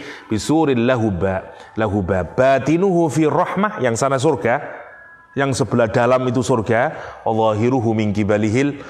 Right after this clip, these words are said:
azab. Tapi yang sebelah sini itu nerakanya Allah Subhanahu wa taala. Dan dia, maka dia apa? Wa yunadu, dia teriak, "Hei, dulu saya kan teman kamu." Kan gitu nanti. Yang orang di sini,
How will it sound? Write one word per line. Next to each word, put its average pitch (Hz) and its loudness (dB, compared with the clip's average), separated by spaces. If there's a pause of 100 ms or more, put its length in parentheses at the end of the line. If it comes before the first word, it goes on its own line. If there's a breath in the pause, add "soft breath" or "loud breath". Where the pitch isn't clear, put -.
(200 loud breath)
azab. 101 -2
Tapi 120 0
yang 117 -4
sebelah 110 0
sini 147 -2
itu 131 0
nerakanya 107 -2
Allah 104 -2
Subhanahu 95 -4
wa 95 -2
taala. - -6 (440 loud breath)
Dan 127 0
dia, 139 0
maka 170 0
dia 156 2
apa? 135 2
Wa 120 2
yunadu, 127 2
dia 131 2 (240)
teriak, 135 0
"Hei, 240 0
dulu 190 2
saya 240 2
kan 247 0
teman 226 0
kamu." 247 -2
Kan 131 -2
gitu 113 2
nanti. 107 0 (400 loud breath)
Yang 117 0
orang 123 2
di 110 2
sini, 135 2